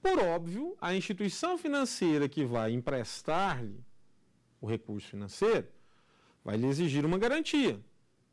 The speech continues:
Esta garantia, invariavelmente, se consubstancia numa hipoteca que recai sobre o terreno onde será edificado o prédio.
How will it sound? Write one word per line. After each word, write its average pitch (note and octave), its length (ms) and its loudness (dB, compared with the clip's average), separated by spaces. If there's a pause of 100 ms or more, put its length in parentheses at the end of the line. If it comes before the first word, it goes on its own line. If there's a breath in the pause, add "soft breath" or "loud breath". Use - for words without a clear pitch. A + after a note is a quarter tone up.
(920 soft breath)
Esta F4+ 560 0
garantia, A3 880 2
invariavelmente, G#3+ 1600 2 (680 soft breath)
se - 220 -2
consubstancia A#3 840 2
numa A#3 300 4
hipoteca C#4+ 1040 2
que C4+ 200 -2
recai B3 600 2
sobre B3 380 0
o B3+ 80 2
terreno F4+ 880 0 (680 soft breath)
onde C4 340 0
será A#3+ 520 0 (300)
edificado G3 1000 -2
o A3 120 0
prédio. B2+ 440 -2